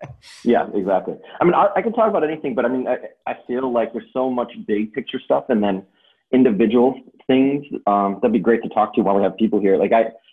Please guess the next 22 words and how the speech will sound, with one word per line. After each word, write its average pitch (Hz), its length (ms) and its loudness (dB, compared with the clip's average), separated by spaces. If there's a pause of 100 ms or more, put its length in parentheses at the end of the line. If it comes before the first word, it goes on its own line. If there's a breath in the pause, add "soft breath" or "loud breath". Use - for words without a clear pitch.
(120)
I 120 40 0
do 139 160 4
this 135 100 -4
thing 123 140 -4
called 101 180 -2
office 95 300 0
hours 98 240 0
every 92 140 -6
day 98 140 -4
where 95 140 -2
I 95 140 -4
talk 95 240 -4
to, 98 80 -6
like, 95 220 -6
one 104 160 -6
to 101 140 -4
three 95 120 -8
people 95 540 -2
a 101 60 -6
day 92 320 2
during 90 260 -4
lunch. 98 220 -2